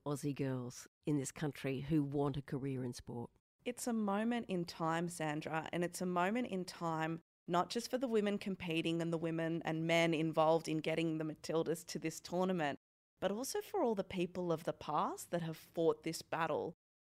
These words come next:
Speaker 2: I remember a similar moment in time was the final of the I C C T twenty Women's World Cup at the M C G, record crowd, full M C G.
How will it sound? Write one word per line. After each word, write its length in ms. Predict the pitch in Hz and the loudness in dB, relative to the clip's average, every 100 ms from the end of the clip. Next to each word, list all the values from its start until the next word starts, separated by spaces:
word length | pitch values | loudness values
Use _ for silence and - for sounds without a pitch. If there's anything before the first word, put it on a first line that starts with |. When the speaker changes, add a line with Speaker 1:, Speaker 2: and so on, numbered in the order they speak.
| _ - | _ 0
Speaker 2:
I 60 | |
remember 380 | 214 233 254 294 | 2 4 4 4
a 80 | 294 | 0
similar 380 | - 185 196 208 | 0 0 2 2
moment 360 | 180 165 160 | 2 0 0
in 100 | 160 | -2
time 400 | 156 156 156 156 | -4 -2 -2 -2
was 100 | 160 | -4
the 100 | 160 | -6
final 380 | 160 160 160 160 | -6 -2 -2 -2
of 80 | 165 | -4
the 140 | 156 | -6
I 160 | 165 160 | -6 -6
C 160 | - | -6
C 220 | 160 160 156 | -6 -4 -6
T 240 | - 156 | -8 -10
twenty 340 | - 160 151 | -6 -6 -4
Women's 440 | 156 156 156 156 - | -2 -2 0 -2 -2
World 280 | 151 147 - | -2 -2 -8
Cup 420 | - 156 - - _ | -4 -2 -2 -6 _
at 120 | 170 - | -6 -4
the 140 | 170 | -4
M 200 | 156 165 | -2 -2
C 220 | 165 160 | -2 -2
G, 400 | 156 160 151 147 156 | -2 -2 0 -2 -4
record 540 | - 175 170 - 160 - | 0 2 4 4 2 0
crowd, 420 | - 151 147 151 | -4 2 4 2
full 340 | - - 175 160 | 0 -2 0 2
M 160 | 156 | 2
C 260 | 160 - 151 | 0 -2 -4
G. 380 | - 147 147 | -2 -4 -4